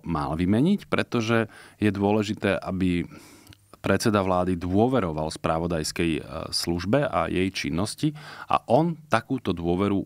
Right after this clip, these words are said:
voči Slovenskej informačnej službe nemal. Napriek tomu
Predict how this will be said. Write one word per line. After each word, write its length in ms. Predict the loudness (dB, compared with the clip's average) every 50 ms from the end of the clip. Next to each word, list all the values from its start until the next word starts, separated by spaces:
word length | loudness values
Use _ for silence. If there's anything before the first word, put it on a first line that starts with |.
| -6 -8
voči 480 | -4 -2 -2 -2 -2 -2 -2 -2 -4 -6 _ _ _ _
Slovenskej 720 | -12 -8 -2 -2 0 0 0 -2 -2 -2 -2 -2 -2 -4
informačnej 640 | -6 -6 -4 -2 -2 -2 -2 -4 -4 -4 -4 -6 -6 -8 -16 -20 -20 -20 -14 -10
službe 640 | -4 -2 0 0 0 0 -4 -4 -6 -6 -6 -6
nemal. 480 | -6 -4 -2 -2 -2 -2 -4 -6 -8 -10 -16 -20 _ _ -20 _ -6 -4
Napriek 560 | 0 0 0 0 2 2 2 2 2 0 -2
tomu 400 | -2 0 2 2 2 0 -2 -4